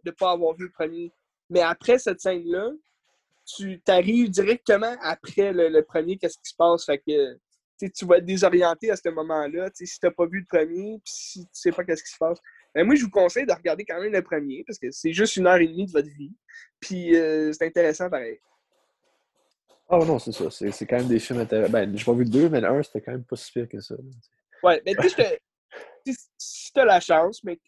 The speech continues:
Speaker 1: mais qu'il sorte, tu sais, un moment donné, tu, tu le regarderas. Là, je suis sûr que tu vas quand même y, y prendre un plaisir, euh, coupable.
Speaker 2: Ah, sûrement. Sûrement.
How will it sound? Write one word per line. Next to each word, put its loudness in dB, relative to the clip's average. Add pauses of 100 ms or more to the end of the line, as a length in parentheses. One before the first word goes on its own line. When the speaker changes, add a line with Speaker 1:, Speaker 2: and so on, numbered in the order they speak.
Speaker 1:
mais -8
qu'il -18
sorte, -6
tu -20
sais, -6
un -8
moment -4
donné, -12 (560)
tu, -20
tu -6
le 2
regarderas. 2
Là, -6
je -12
suis -16
sûr -8
que 0
tu -16 (100)
vas 2
quand -6
même -6
y, -12 (220)
y -14
prendre 2
un 4
plaisir, 2
euh, -4 (100)
coupable. -6 (540)
Speaker 2:
Ah, -10
sûrement. -6 (580)
Sûrement. -20